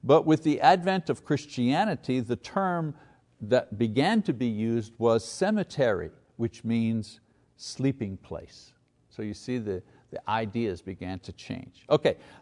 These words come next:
the third thing that he now says, remember we opened that box about suffering and death? Third thing that he says about it is, "Su-, the suffering Messiah is the actual correct view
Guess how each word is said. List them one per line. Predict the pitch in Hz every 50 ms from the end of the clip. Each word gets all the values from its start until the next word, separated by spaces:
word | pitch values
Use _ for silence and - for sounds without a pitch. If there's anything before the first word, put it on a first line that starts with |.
| _
the | - 208 -
third | - - - 208 240 247 240 220 -
thing | - 214 220 214 190 156 135
that | 110 107 98
he | - 139 127
now | 120 117 120 131 147 156
says, | - - - 170 156 123 107 -
remember | 127 127 131 131 139 123
we | 117 117 117
opened | 120 131 127 - 139 131
that | 127 123 117 107 104
box | 113 131 135 123 - - -
about | 98 92 104 101 95 -
suffering | - - - 127 - - 143 131 123
and | 117 110 107
death? | 98 107 117 123 - - - - - _ _
Third | - - - 175 196 214 202 202
thing | - - 185 175 160 143
that | 123 123 120
he | 127 113
says | - - 156 151 160 151 147
about | 135 110 98 101 98 101 101 104
it | 113 113 - - -
is, | 120 120 104 98 92 101 135 180 - - - _ _ _ _ _ _ _ _ _ _ _ _ _ _ _ _ _ _ _ _
"Su-, | _ - - - - 165 170 -
the | 120 120
suffering | 107 - - 185 185 208 202 - - 196 190 190 180 156
Messiah | 135 127 - - - 165 165 165 147 113 98 98 101 101 - - - - _ _ _ -
is | 131 123 -
the | 123 131 139 - -
actual | 131 143 160 - - - - 156 156 151
correct | - - - 135 135 135 147 160 - - -
view | 110 101 92 101 123 139 175 180 160 123 107 104 101